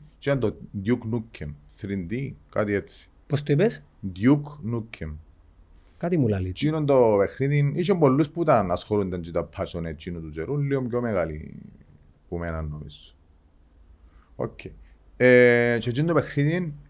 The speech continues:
Speaker 1: το, το tournament νίκησε το ο Σπανιάς.
Speaker 2: Ποιος Σπανιάς;
Speaker 1: Ο
Speaker 2: Ο Χα-
Speaker 1: γνωστός ο Σπανιάς, το, που τες βίδες.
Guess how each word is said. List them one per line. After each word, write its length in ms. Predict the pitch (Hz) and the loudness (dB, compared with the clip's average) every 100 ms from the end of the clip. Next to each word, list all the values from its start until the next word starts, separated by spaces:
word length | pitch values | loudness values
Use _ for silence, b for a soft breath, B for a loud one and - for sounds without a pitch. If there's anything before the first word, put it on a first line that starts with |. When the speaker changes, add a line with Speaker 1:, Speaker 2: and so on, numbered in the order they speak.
| - | -12
Speaker 1:
το, 240 | 107 123 139 | -8 -4 -4
το 40 | - | -2
tournament 400 | 147 160 156 123 | 0 2 2 0
νίκησε 360 | 123 131 143 | 0 -2 0
το 420 | 143 143 156 170 147 | 2 2 0 -2 -4
ο 120 | 113 | -4
Σπανιάς. 760 | - - 95 98 107 107 - - - - - - - | -2 -4 -4 -2 -2 -2 -4 -16 -20 -20 -20 -20 -10
Speaker 2:
Ποιος 140 | 139 | -6
Σπανιάς; 460 | - 156 117 92 - | -2 0 0 -4 -2
Speaker 1:
Ο 40 | |
Speaker 2:
Ο 40 | 120 | 0
Χα- 80 | 127 | 2
Speaker 1:
γνωστός 380 | 123 - 139 | 0 0 2
ο 60 | 143 | 2
Σπανιάς, 720 | 143 110 107 131 147 147 147 - - _ _ _ - | 0 0 0 0 2 0 -2 -12 -20 _ _ _ -4
το, 400 | 135 135 127 123 | 0 2 2 2
που 80 | 135 | 2
τες 200 | 120 107 | 2 2
βίδες. 480 | 113 98 80 - | 2 2 -2 -8